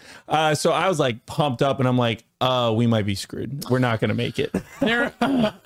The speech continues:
Speaker 2: there's, there, there's a point in the, in the, in the zeitgeist where you have to, like, enough is enough, right? And how far can you push the people before they, they, they say enough is enough, right? It feels like everyone subtly agrees that we need to,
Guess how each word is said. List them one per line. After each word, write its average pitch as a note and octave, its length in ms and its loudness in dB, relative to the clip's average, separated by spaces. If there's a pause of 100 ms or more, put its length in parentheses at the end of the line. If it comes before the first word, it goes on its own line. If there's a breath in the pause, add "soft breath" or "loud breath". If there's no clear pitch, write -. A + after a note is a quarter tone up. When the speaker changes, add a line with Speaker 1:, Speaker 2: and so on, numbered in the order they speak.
Speaker 2:
there's, G3+ 260 0
there, G3+ 200 0
there's F#3 160 0
a G3 60 2
point G#3+ 340 0
in F3 80 2
the, E3 160 2
in D#3+ 140 -4
the, D3 180 -4
in D#3+ 200 -4
the D3 100 -2
zeitgeist D#3 580 -2
where D#3 80 -4
you C#3+ 80 -4
have D#3 260 -2
to, D#3 100 -4
like, C3+ 340 -4 (520)
enough F#3 280 0
is E3+ 100 -8
enough, C3+ 360 -4
right? C#3+ 260 -2
And D#3 180 -4
how G3 200 0
far F#3+ 260 -2
can F#3 120 -4
you E3+ 60 0
push D#3+ 220 -4
the - 100 -20
people D3+ 260 -6
before C3+ 280 -8
they, C3 140 -4
they, B2+ 500 -8
they C#3 180 -12
say D3+ 160 -4
enough C#3 300 -6
is C#3 100 -12
enough, C3 400 -8
right? C#3 220 -4
It D3 80 -12
feels G3+ 180 -2
like G3 140 0
everyone A3 640 2
subtly G3+ 560 0
agrees E3 640 0
that D3 160 0
we D#3+ 100 0
need E3 280 -2
to, D3 260 -4